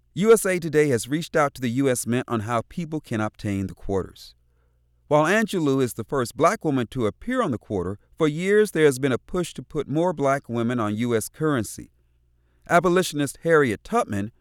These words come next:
who rescued about seventy enslaved people through the Underground Railroad, was proposed to replace Andrew Jackson, who owned enslaved people, on the twenty dollar bill.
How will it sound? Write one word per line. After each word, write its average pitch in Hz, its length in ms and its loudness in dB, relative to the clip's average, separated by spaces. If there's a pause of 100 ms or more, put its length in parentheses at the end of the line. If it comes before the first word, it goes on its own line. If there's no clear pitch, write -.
(120)
who 147 120 0
rescued 160 460 2
about 127 240 2
seventy 202 500 -2
enslaved 151 540 -2
people 127 600 -6
through 139 220 -2
the 120 160 0
Underground 113 600 0
Railroad, 107 640 -2 (500)
was 160 220 2
proposed 208 580 0
to 160 80 -10
replace 151 560 -4
Andrew 131 340 -4
Jackson, 175 600 -6 (120)
who 123 240 -6
owned 202 360 0
enslaved 98 480 -2
people, 104 420 -8
on 107 160 -4
the 90 80 -8
twenty 87 320 -12
dollar 80 300 -14
bill. 139 420 -2